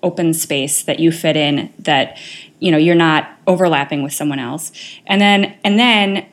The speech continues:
um, step four is your marketing strategies, which is where people usually start. Like, they usually start with, "Okay, I'm gonna go out to Twitter and I'm gonna go out to all these advertising options and whatever," before they've put any thought into it. So that's step four.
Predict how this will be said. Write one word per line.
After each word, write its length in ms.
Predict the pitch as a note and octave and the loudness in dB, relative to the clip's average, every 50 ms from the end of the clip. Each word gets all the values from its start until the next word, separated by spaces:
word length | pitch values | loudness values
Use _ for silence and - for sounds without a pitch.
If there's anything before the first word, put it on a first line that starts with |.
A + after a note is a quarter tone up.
| _ G#3 | _ -2
um, 340 | F#3+ F#3 F3+ F3+ F3+ - - | 0 0 0 0 -2 -4 -6
step 360 | - - - - G3+ - - | -10 -12 -4 -2 -2 -2 -2
four 400 | - - - C4 C#4+ C4+ B3 A3 | -4 -2 0 2 4 4 4 2
is 280 | - - F#3 - E3+ F#3 | 0 0 -2 -2 -2 -2
your 80 | F3+ | 0
marketing 360 | E3 D#3 D3+ D3+ - - D#3+ | 0 0 -2 -2 -4 -6 -6
strategies, 560 | D#3+ - D3+ D3+ C#3 C#3 C#3 - D3 D3 - - | -6 -6 -6 -6 -6 -6 -6 -6 -6 -6 -6 -6
which 140 | F3+ - | -6 -6
is 180 | F#3 F3 - - | -6 -8 -6 -4
where 160 | G3+ G3 F#3+ | -2 -2 -2
people 480 | F#3+ - C4+ C4 C4 A#3+ G#3 G3 - - | 0 0 0 0 0 0 0 0 0 -2
usually 640 | F#3 F3+ F3+ F#3 G3+ G#3+ A3+ A3 G#3+ G3 E3+ E3+ D#3 | -4 -4 -2 0 2 2 2 2 2 2 0 -2 -2
start. 440 | - - - C#3+ - - - - | -4 -4 -6 -6 -6 -6 -8 -8
Like, 140 | - D#3 C#3 | -6 -6 -2
they 220 | D#3 E3+ E3 E3 - - | -2 -2 -4 -4 -4 -2
usually 520 | G3+ A3 A#3+ B3+ B3+ B3 A3+ G#3 G3 F3+ | 2 2 4 4 4 2 2 0 0 0
start 500 | F3 - - - G3+ E3+ D#3+ D3+ - - | -2 -2 -4 -2 0 2 2 0 0 -2
with, 240 | - C#3 C#3+ C#3+ - - - - - - - | -2 -4 -4 -6 -10 -18 -20 -20 -20 -10 -6
"Okay, 480 | - E3 - G3 F#3 E3 D#3 - - - - | -6 -4 0 0 2 2 2 0 -2 -4 -2
I'm 80 | F#3 | 0
gonna 160 | F#3+ F#3 F#3+ E3 | 0 2 2 2
go 120 | F#3 E3+ | 2 0
out 140 | E3+ D#3 E3 | 0 0 -2
to 80 | - - | -6 -8
Twitter 460 | - - - E3+ E3 D#3+ D#3 D3+ D3+ | -8 -6 -4 -2 0 0 2 2 0
and 160 | D#3 - D#3 | 0 0 0
I'm 80 | D#3+ D#3+ | 0 0
gonna 140 | D#3+ D#3 D#3+ | 0 0 0
go 160 | E3+ E3 E3 | 0 0 0
out 200 | E3 D#3+ C#3+ - | 0 0 -2 -2
to 140 | - E3+ - | -4 -4 -2
all 240 | E3+ E3 E3 E3 D#3+ E3 - - - _ - | 0 0 0 0 -2 -4 -8 -12 -20 _ -8
these 340 | - F3+ E3+ D#3+ D#3+ - - - - - - - - | -4 -2 -2 -2 -2 -6 -10 -14 -16 -18 -16 -6 -2
advertising 600 | - E3+ E3+ D#3 C3+ - G3+ F3 E3+ E3+ E3 - | -2 0 0 0 0 0 0 0 0 0 -2 -2
options 580 | B2+ D#3+ D#3 D#3 - - E3+ D#3+ D#3 D#3+ D#3 E3 | -2 -2 -4 -4 -2 -2 0 0 0 0 0 0
and 240 | D#3 D#3 D3+ D3+ - - - - - _ | 0 0 0 -2 -6 -12 -20 -20 -16 _
whatever," 420 | - F#3 G3 G#3+ G#3+ G3 F#3+ F3 E3 | 0 2 4 4 4 4 4 4 2
before 400 | D#3 E3 F#3+ - - A#3+ A3+ A3 | 2 0 -2 0 2 2 2 4
they've 140 | G#3+ G3+ G#3+ | 2 2 0
put 120 | - F#3 | 0 2
any 200 | F3 E3 D#3+ D#3 | 2 2 2 0
thought 240 | D#3+ D3 B2+ - - | -2 -6 -8 -8 -8
into 200 | - - B1+ - | -10 -10 -10 -10
it. 140 | - - - | -10 -10 -6
So 80 | - | -4
that's 220 | F3 F3+ F3+ - - | -2 -2 -2 -4 -4
step 220 | - A3+ G#3 G#3 | -4 -4 -4 -4
four. 460 | - - F#3+ F3+ F3 E3 E3 D#3+ D#3+ | -4 -2 0 0 2 0 0 -2 -4